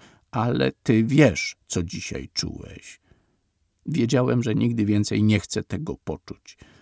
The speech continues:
Tamten ból był jak przebłysk piekła. „Jutro pójdziesz tam ze mną i wszystko ci wyjaśnię”, powiedział wujek Konrad. Znałem ten ton.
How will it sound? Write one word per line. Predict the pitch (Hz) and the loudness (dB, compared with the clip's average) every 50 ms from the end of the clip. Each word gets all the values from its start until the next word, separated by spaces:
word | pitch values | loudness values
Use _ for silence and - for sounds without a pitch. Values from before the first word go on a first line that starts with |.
| _ _ _ _ _ _ | _ _ _ _ _ _
Tamten | - - - - - - - | -14 -14 -12 -12 -10 -10 -8
ból | - - 98 92 92 92 | -6 -4 -2 0 0 -2
był | 95 90 85 85 | -2 -4 -6 -6
jak | 80 78 82 - - - - - - _ _ | -6 -8 -10 -12 -16 -20 -20 -20 -20 _ _
przebłysk | - - - 90 87 85 85 82 - - - - _ | -4 -2 -2 -2 -2 -2 -4 -4 -4 -6 -8 -8 _
piekła. | - - 90 - - - - - - - - - - _ _ _ _ _ _ _ _ _ _ _ _ _ _ _ _ _ _ _ | -4 -4 -4 -4 -8 -14 -16 -14 -14 -16 -18 -20 -20 _ _ _ _ _ _ _ _ _ _ _ _ _ _ _ _ _ _ _
„Jutro | - 143 160 - - - 196 165 165 170 - _ | 2 2 2 2 2 2 4 4 4 2 0 _
pójdziesz | - 170 147 117 104 110 95 95 - | 4 6 6 6 4 2 0 -2 0
tam | - - 107 104 104 | 2 2 4 4 4
ze | 95 - 110 107 | 4 6 6 6
mną | 123 127 135 147 156 160 | 8 6 6 4 4 4
i | 156 139 135 | 2 2 2
wszystko | - - - 135 - - - 147 135 | 0 -2 -2 -2 -4 -2 -2 -2 -2
ci | - - - 123 | 0 0 0 2
wyjaśnię”, | 107 113 113 110 110 92 82 - - - - - - - - - _ _ _ _ _ _ _ _ _ | 4 6 6 6 6 6 4 0 -6 -12 -12 -12 -12 -12 -14 -16 _ _ _ _ _ _ _ _ _
powiedział | - - - 73 71 - - 69 | -14 -12 -10 -10 -10 -8 -10 -8
wujek | - 73 - - - - - - - | -8 -8 -10 -10 -12 -14 -18 -20 -16
Konrad. | - - - - - - - - - - _ - _ _ _ _ _ _ _ _ _ _ _ _ _ _ _ _ _ _ _ _ _ - | -14 -12 -12 -12 -12 -12 -14 -14 -16 -18 _ -20 _ _ _ _ _ _ _ _ _ _ _ _ _ _ _ _ _ _ _ _ _ -4
Znałem | 143 135 143 147 143 135 110 80 69 - - - - | -2 0 2 4 4 4 4 2 0 -4 -10 -12 -12
ten | - - - - - | -12 -12 -12 -12 -14
ton. | - - - - - | -14 -14 -12 -12 -14